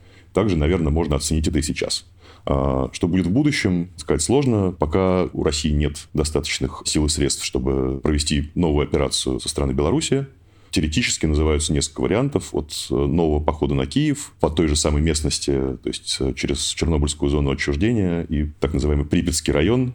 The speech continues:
который в географическом смысле это ужас для наступающего, доказано ещё немецкой армией во время Великой Отечественной войны. Там просто банально мало дорог. Сейчас, понятное дело, больше, чем было в середине двадцатого века, но всё равно недостаточно для того, чтобы обеспечивать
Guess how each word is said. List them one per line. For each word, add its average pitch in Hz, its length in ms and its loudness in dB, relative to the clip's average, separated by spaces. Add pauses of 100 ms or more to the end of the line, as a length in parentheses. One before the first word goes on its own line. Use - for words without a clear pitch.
(160)
который 82 400 2
в 73 320 0
географическом 76 560 0
смысле 78 360 0
это 71 380 0
ужас 76 220 0
для 69 100 0
наступающего, 73 880 -2
доказано 78 440 0
ещё 73 480 0
немецкой 78 400 0
армией 65 340 -2
во 65 140 -2
время 64 360 -2
Великой 73 280 0
Отечественной - 400 -2
войны. 123 400 0 (260)
Там 78 460 -4
просто 78 260 -2
банально 73 600 0
мало 80 240 2
дорог. 107 500 0 (200)
Сейчас, - 220 -2
понятное 71 380 0
дело, 65 160 2
больше, 117 320 0
чем 71 160 -2
было 65 240 0
в - 60 -4
середине 82 260 2
двадцатого 76 460 2
века, 76 320 0
но 78 100 0
всё 71 140 -2
равно 82 420 2
недостаточно 78 720 0
для 65 80 0
того, 62 200 0
чтобы 60 400 -4
обеспечивать 73 760 0